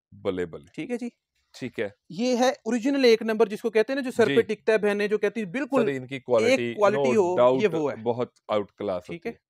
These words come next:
Speaker 1: माशाल्लाह। ये लें जी।
Speaker 2: ओके।
Speaker 1: जी।
Speaker 2: ये इसका एल जेड का ट्राउजर।
Speaker 1: Done।
Speaker 2: अगर आप एक और को भी खुलवाना चाहें, मुझे कोई इतराज नहीं है, आपको
Speaker 1: जबरदस्त।
Speaker 2: जो अच्छा लग रहा है।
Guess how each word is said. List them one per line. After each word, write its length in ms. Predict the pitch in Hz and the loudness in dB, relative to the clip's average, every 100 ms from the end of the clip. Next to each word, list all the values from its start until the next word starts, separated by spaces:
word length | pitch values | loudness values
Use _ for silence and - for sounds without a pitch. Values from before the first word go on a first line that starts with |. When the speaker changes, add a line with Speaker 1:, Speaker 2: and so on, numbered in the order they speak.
| _ _ _ _ _ _ _ _ _ - | _ _ _ _ _ _ _ _ _ -18
Speaker 1:
माशाल्लाह। 500 | 87 - 85 73 _ _ _ _ _ _ _ _ _ _ - | -18 -18 -20 _ _ _ _ _ _ _ _ _ _ _ -10
ये 160 | 101 95 | -6 -6
लें 180 | 80 | -8
जी। 140 | - _ _ _ _ 170 | -18 _ _ _ _ -10
Speaker 2:
ओके। 260 | - 220 _ _ | -8 -14 _ _
Speaker 1:
जी। 220 | 104 139 - | -12 -10 -8
Speaker 2:
ये 140 | 208 | -8
इसका 240 | 208 - | -6 -6
एल 160 | 180 185 | -4 -2
जेड 180 | 185 185 | -2 -2
का 100 | 202 | -4
ट्राउजर। 400 | - 151 165 214 _ | 0 -2 0 -6 _
Speaker 1:
Done। 180 | 117 110 | -2 2
Speaker 2:
अगर 260 | - 190 214 | 4 4 4
आप 160 | 208 | 2
एक 140 | 202 190 | 0 -2
और 140 | 202 | -4
को 120 | 226 | -4
भी 60 | 233 | -8
खुलवाना 360 | 220 208 202 208 | -6 -4 -2 -2
चाहें, 240 | 220 214 | -2 -4
मुझे 220 | 196 185 | -6 -8
कोई 160 | 202 202 | -4 -6
इतराज 340 | 202 170 185 | 0 0 0
नहीं 120 | 196 | 0
है, 60 | 196 | 2
आपको 100 | 185 | 4
Speaker 1:
जबरदस्त। 200 | 190 180 | 4 2
Speaker 2:
जो 80 | 202 | -2
अच्छा 220 | 156 220 | 0 2
लग 180 | 202 180 | 2 2
रहा 120 | |
है। 60 | 185 | 0